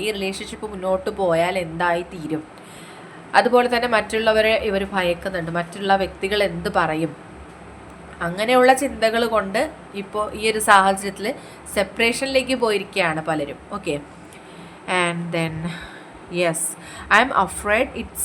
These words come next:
too late to take action. ഓക്കെ, ഇപ്പോഴും അവർ ഈ ഒരു ചിന്തയിലിരിക്കുന്നതുകൊണ്ട് ഒരു ആക്ഷൻ എടുക്കുന്നില്ലേ റിലേഷൻഷിപ്പിൽ. അപ്പോൾ, ഏഹ്, ഈ റിലേഷൻഷിപ്പിൽ ഇങ്ങനെ ഒരു ആക്ഷൻ എടുക്കാത്തത് കൊണ്ട് നിങ്ങളെ അവർക്ക് നഷ്ടപ്പെട്ടു പോകുമോ എന്നും അവർ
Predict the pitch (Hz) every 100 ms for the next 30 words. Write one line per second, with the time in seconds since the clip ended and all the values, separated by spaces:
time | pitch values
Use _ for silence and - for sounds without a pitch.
0 | - 247 277 311 233 226 254 - 226 -
1 | 208 190 190 175 - - 175 180 185 214
2 | 185 - 294 302 320 254 214 254 311 233
3 | 262 302 294 285 247 240 262 254 240 240
4 | 247 220 214 330 - 214 214 196 - 247
5 | 214 170 214 196 156 165 160 165 - 180
6 | 151 147 143 - - - - - - -
7 | - - - 196 311 - - - - -
8 | - 185 196 202 262 262 220 220 240 247
9 | 262 277 269 262 254 269 269 262 262 -
10 | 262 233 - 233 240 - 240 269 262 247
11 | 226 247 - - 196 196 208 240 262 247
12 | 262 247 170 - 247 247 294 285 302 269
13 | 240 240 226 214 214 262 208 196 202 -
14 | 190